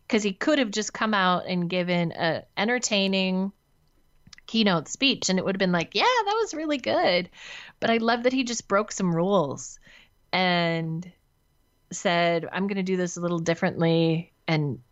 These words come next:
you know, push the space. The space was very <laughs> nervous about this talk, understandably, but <laughs> I, I just really appreciated him putting in a little time and energy to do something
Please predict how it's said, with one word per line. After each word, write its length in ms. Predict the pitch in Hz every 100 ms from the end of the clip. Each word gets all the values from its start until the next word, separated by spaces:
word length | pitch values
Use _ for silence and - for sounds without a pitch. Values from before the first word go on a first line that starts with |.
| -
you 120 | 160
know, 320 | 143 143 190 -
push 260 | - 214 -
the 100 | -
space. 480 | - - 165 180 190
The 100 | 170
space 400 | - 180 175 -
was 140 | 175
very 320 | 165 160 175 175
<laughs> 0 |
nervous 600 | 156 254 - 277 - -
about 500 | 302 277 - - -
this 320 | 233 - -
talk, 560 | - 165 185 214 - 214 196 190 - -
understandably, 1080 | 233 247 240 208 202 214 220 220 226 233 233
but 360 | 202 185 - - - - - 226
<laughs> 460 | 254 - 247 _ -
I, 280 | 220 190 180 _ _ _ _ 202
I 120 | 220
just 360 | 202 220 220 214
really 560 | 190 196 196 196 190
appreciated 1400 | - 190 - 220 220 - 185 180 180 175 170 170 170 190 - _ _ _ _ _ _ _ _ _ _ -
him 600 | - 214 185 180 180 170
putting 280 | - 226 226
in 100 | 196
a 40 |
little 240 | 190 190 170
time 380 | - 180 180
and 100 | 175
energy 480 | 160 156 170 175 190
to 120 | 175
do 140 | 156 156
something 460 | - 165 165 151